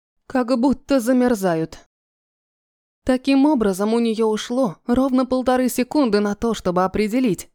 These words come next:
кто перед ней. Ладони напротив вспотели, их покалывало.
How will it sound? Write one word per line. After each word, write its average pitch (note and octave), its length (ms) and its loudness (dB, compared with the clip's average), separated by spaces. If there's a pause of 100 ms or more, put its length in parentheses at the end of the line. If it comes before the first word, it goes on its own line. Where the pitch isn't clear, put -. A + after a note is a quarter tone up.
(140)
кто A3+ 300 0
перед A3 340 -2
ней. F3+ 380 -2 (880)
Ладони B3+ 720 2
напротив G#3 640 0
вспотели, F#3+ 680 -2 (220)
их C4 260 -2
покалывало. E3 840 -4